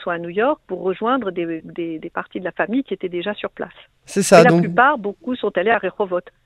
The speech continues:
Speaker 2: Ah.
Speaker 1: notamment.
Speaker 2: Ouais, c'est ça.
Speaker 1: Voilà.
Speaker 2: Donc, euh, d'où, d'où la, la, la, la, l'existence de, de,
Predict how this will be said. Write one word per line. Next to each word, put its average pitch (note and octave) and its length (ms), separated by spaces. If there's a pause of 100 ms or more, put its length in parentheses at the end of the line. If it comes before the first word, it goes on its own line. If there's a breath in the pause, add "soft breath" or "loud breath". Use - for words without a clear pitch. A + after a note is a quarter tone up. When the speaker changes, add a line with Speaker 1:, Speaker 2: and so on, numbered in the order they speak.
(160)
Speaker 2:
Ah. F#3 140
Speaker 1:
notamment. G3+ 520 (220)
Speaker 2:
Ouais, D#3+ 120
c'est G3+ 140
ça. E3 140
Speaker 1:
Voilà. D#3 140
Speaker 2:
Donc, D#3 280
euh, D3+ 80
d'où, E3 240
d'où F#3+ 280
la, F3 280
la, D#3+ 240
la, D3+ 240
la, D3+ 160
l'existence F3+ 760
de, D3+ 400
de, D3 240